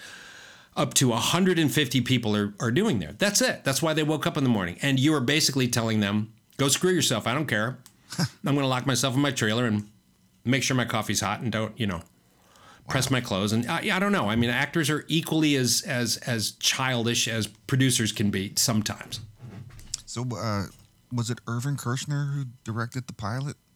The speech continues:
Speaker 2: of seaquest?
Speaker 1: Uh, Irwin directed the pilot. Yeah, loved Irwin. He was, God rest him as well. Uh, you know, the guy who directed, you know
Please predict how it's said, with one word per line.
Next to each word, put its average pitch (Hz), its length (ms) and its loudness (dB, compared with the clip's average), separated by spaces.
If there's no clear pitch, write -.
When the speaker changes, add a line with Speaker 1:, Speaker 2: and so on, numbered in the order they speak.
Speaker 2:
of 123 100 -6
seaquest? - 560 -10
Speaker 1:
Uh, 156 640 2
Irwin 180 420 4
directed 151 460 4
the 127 60 2
pilot. 123 540 0
Yeah, 113 260 4
loved 117 340 2
Irwin. 92 500 2
He 120 180 2
was, 107 240 0
God 110 240 -2
rest 107 220 -2
him 107 300 0
as 101 180 -2
well. 117 500 0
Uh, 98 360 0
you 175 160 2
know, 135 140 2
the 123 120 2
guy 135 200 2
who 143 80 2
directed, 127 480 0
you 127 80 2
know 104 180 0